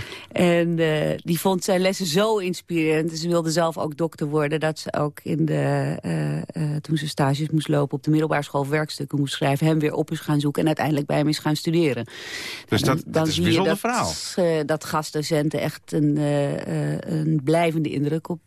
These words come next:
Speaker 1: eh, leerlingen maken. Voor de meeste leerlingen geldt echt dat als ze op de weekendschool zitten, dat ze nog niet precies weten wat ze willen worden, maar er wel mee bezig zijn.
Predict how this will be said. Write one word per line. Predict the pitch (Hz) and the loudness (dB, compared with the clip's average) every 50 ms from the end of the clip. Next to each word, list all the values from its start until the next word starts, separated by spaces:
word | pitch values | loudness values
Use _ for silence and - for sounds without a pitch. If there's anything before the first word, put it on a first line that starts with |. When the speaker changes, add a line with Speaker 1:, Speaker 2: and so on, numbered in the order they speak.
| _ | _
Speaker 1:
eh, | - 180 180 170 170 | -2 0 0 2 2
leerlingen | 170 170 170 170 165 170 165 170 156 | 2 2 2 2 2 2 2 2 2
maken. | 165 156 151 156 170 - 208 - - - - | 2 0 0 -2 -4 -6 -8 -14 -18 -18 -8
Voor | - - 202 | -2 0 2
de | 180 | 4
meeste | 160 147 139 139 - - - 170 | 4 4 2 0 -2 -6 -4 0
leerlingen | 165 165 175 175 175 185 196 180 | 2 2 2 2 2 0 -2 -2
geldt | - - 180 175 - - | -2 -2 -2 -2 -2 -2
echt | - 151 151 - - 170 | -2 -4 -4 -4 -4 -6
dat | 170 156 - | -6 -4 -4
als | - - | -4 -4
ze | - | -4
op | 151 143 | -4 0
de | 151 156 | 2 2
weekendschool | 165 156 - 175 156 - - - - 156 147 - - | 2 2 0 -2 -4 -6 -8 -4 -2 -2 -2 -2 0
zitten, | 160 165 151 - 160 | 0 0 0 0 0
dat | 151 147 | -2 -2
ze | - 151 | -2 -2
nog | 147 143 | 0 2
niet | 180 240 262 - | 2 2 2 0
precies | - 143 131 131 110 - | -2 -2 -2 -2 -2 -2
weten | 127 123 - - - 139 | -4 -4 -4 -6 -4 -4
wat | 127 120 - | -4 -4 -4
ze | - - 139 | -4 -2 0
willen | 135 131 131 127 | 0 2 2 2
worden, | 123 127 123 131 151 | 2 2 2 2 2
maar | 156 165 | 0 0
er | 151 127 | 0 0
wel | 120 123 113 | 0 0 0
mee | 123 127 | 0 0
bezig | - 123 120 117 117 - 156 - | 0 0 2 0 0 0 -4 -6
zijn. | - - 143 143 170 208 240 240 | -2 0 2 2 4 2 2 0